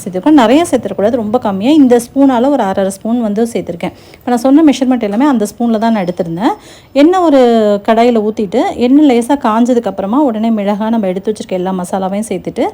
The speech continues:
லைட்டா வறுத்து விட்டுட்டு லேசா செவந்ததுக்கு அப்புறம் அடுப்பை ஆஃப் பண்ணிட வேண்டியதான். கூடவே ஜீரகம், மிளகு, கடலைப்பருப்பு, உளுந்தப்பருப்பு, பட்டை, சோம்பு எல்லாத்தையுமே போட்டிருக்கேன். இது வந்து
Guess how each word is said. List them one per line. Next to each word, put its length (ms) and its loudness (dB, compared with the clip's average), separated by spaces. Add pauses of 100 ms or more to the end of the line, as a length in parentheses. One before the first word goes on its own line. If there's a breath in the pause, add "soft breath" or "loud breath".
(340 loud breath)
லைட்டா 300 2
வறுத்து 300 -2
விட்டுட்டு 320 -4
லேசா 520 2
செவந்ததுக்கு 440 0
அப்புறம் 160 -2
அடுப்பை 260 -2
ஆஃப் 160 -6
பண்ணிட 240 -4
வேண்டியதான். 420 -4 (400 loud breath)
கூடவே 280 2
ஜீரகம், 460 0
மிளகு, 600 0
கடலைப்பருப்பு, 640 0 (200)
உளுந்தப்பருப்பு, 600 -2 (100)
பட்டை, 320 -4
சோம்பு 340 -6
எல்லாத்தையுமே 460 -4
போட்டிருக்கேன். 460 -4 (380 loud breath)
இது 100 6
வந்து 180 6